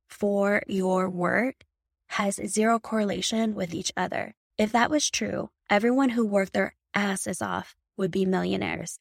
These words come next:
and we just don't see that. Again, a limiting belief. It's something that we tied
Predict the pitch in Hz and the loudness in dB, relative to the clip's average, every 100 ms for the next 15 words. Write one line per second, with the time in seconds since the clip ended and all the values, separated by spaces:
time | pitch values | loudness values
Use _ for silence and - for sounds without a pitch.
0 | - 196 196 196 - 196 190 - - 175 | -4 2 2 2 2 2 2 -2 -4 -6
1 | 175 - - - - - - 190 202 - | -8 -8 -8 -6 -8 -8 -4 0 0 -2
2 | - 190 185 196 196 196 196 262 254 254 | -2 0 2 2 2 0 2 4 4 2
3 | - 214 - 190 190 196 - - 190 - | -2 -6 -4 -2 -2 -2 -6 -6 -4 -2
4 | 185 190 196 190 | 2 2 2 0